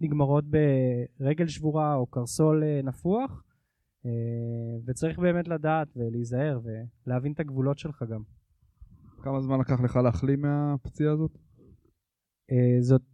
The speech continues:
Speaker 1: אני חושב שמשהו כמו שלושה חודשים חזרתי לטפס, אבל זה עוד, אה, מדי פעם חוזר קצת כאב, אבל זה עובר, אה, די מהר.
Speaker 2: מהמם.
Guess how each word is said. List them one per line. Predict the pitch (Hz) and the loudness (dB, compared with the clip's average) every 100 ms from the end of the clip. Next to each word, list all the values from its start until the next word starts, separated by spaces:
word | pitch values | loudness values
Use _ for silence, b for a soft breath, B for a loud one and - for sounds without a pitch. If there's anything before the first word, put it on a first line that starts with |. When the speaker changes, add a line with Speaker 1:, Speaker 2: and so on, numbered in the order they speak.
| 139 135 | -6 -2
Speaker 1:
אני | 131 | 0
חושב | 139 139 202 | 2 2 4
שמשהו | 220 180 180 180 | 4 4 2 2
כמו | 165 | 0
שלושה | 143 139 - 151 | 2 0 2 0
חודשים | 160 147 135 165 151 | 2 0 2 2 2
חזרתי | 135 131 143 147 | 0 0 0 -2
לטפס, | 143 135 - 208 190 | -2 -4 -2 -2 0
אבל | 135 131 | 0 0
זה | 123 127 | 2 2
עוד, | 131 135 | 2 2
אה, | 135 | 2
מדי | 135 147 | 4 2
פעם | - 151 143 | 2 0 0
חוזר | 139 135 139 139 | -2 -4 -2 -4
קצת | - 143 | -4 -4
כאב, | 220 226 165 | -2 0 0
אבל | 123 123 | 0 -2
זה | 123 | -2
עובר, | 120 131 127 | -2 0 0
אה, | 127 120 | 0 0
די | 123 | 0
מהר. | 127 117 110 _ - | 0 -4 -6 _ -14
Speaker 2:
מהמם. | 107 | -12